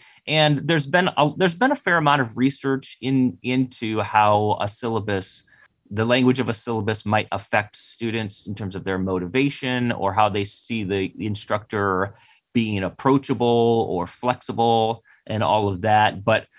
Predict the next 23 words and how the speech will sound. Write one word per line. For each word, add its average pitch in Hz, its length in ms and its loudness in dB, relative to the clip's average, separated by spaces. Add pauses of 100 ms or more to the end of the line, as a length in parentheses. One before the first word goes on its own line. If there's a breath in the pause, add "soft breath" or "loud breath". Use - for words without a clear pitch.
(120)
what, 131 240 2
what 143 260 2
we 151 160 4
noticed 185 440 2
when 139 120 2
we 127 80 2
were 113 100 0
looking 175 380 -2
at 113 220 0
that 101 260 0
research 120 640 -6
is 110 360 -6 (480 soft breath)
the 151 140 2
researchers 180 580 -2
tended 185 280 -2
to 139 80 -2
just 131 220 -8
be 151 120 0
relying 113 480 0
on 101 200 -2
intuitions 117 1000 -4
about 110 360 2
what 101 520 -2